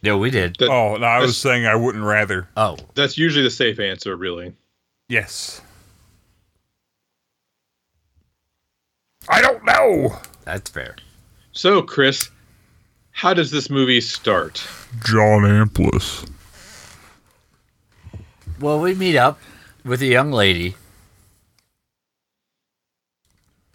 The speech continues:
Speaker 1: who
Speaker 2: Pitch
Speaker 1: you might
Speaker 2: Perfect.
Speaker 1: know from Pitch Perfect.
Speaker 2: She has notes.
Speaker 1: Yeah. And she's, uh,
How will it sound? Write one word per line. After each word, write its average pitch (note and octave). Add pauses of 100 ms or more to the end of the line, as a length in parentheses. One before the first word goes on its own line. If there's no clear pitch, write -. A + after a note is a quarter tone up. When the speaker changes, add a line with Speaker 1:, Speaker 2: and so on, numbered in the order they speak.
(180)
Speaker 1:
who A#2+
Speaker 2:
Pitch -
Speaker 1:
you G#3
might B2+
Speaker 2:
Perfect. G#2
Speaker 1:
know G#2+
from F#2+
Pitch -
Perfect. - (460)
Speaker 2:
She -
has A2+
notes. F2 (220)
Speaker 1:
Yeah. F2+ (2000)
And A#2+
she's, C#3+
uh, A#2+